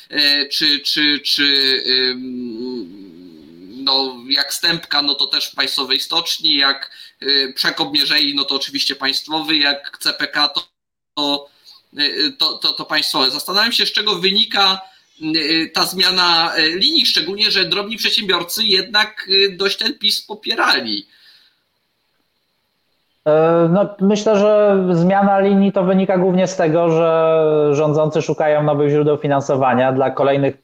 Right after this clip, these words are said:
Speaker 2: m, e, programów, także socjalnych, które można wykorzystać, e, przed wyborami. Wybory się zbliżają, nie wiemy, czy to będzie dwa tysiące dwudziesty trzeci rok, czy, czy bliżej i jakieś zasoby, e, są potrzebne, żeby móc zaoferować, e, coś więcej.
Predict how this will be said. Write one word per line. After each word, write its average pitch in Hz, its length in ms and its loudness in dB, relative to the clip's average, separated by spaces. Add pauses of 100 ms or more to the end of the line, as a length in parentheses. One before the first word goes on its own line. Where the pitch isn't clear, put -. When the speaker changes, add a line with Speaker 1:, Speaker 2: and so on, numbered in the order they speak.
Speaker 2:
m, 120 380 0
e, 117 680 2
programów, 123 720 2
także 120 300 2
socjalnych, 120 600 0
które 127 180 0
można 127 260 2
wykorzystać, 131 800 0
e, 131 180 2
przed - 360 -4
wyborami. 139 800 2 (240)
Wybory 123 380 2
się 123 120 0
zbliżają, 110 520 2
nie 113 120 2
wiemy, 113 180 0
czy - 80 -12
to 107 80 -2
będzie 107 160 4
dwa 107 140 2
tysiące 107 340 -4
dwudziesty 107 340 0
trzeci - 260 -2
rok, 107 240 0
czy, 104 320 2 (180)
czy 110 140 -4
bliżej 107 560 2
i 110 200 2
jakieś 113 560 0 (100)
zasoby, 113 640 2 (240)
e, 110 140 2
są 147 220 0
potrzebne, 117 480 2
żeby 110 420 2 (240)
móc 110 160 0
zaoferować, 113 800 2
e, 110 160 4
coś 147 240 2
więcej. 127 500 2